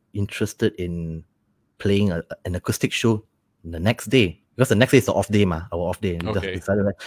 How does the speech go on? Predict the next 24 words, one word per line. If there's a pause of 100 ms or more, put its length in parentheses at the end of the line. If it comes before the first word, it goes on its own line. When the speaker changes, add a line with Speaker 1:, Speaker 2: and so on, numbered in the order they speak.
(380)
Speaker 1:
so
I
said,
"I
cannot
promise.
Um,
let
me
go
back (220)
and
speak
to
the
guys,"
because
the,
the
rest
are
in
the
hotels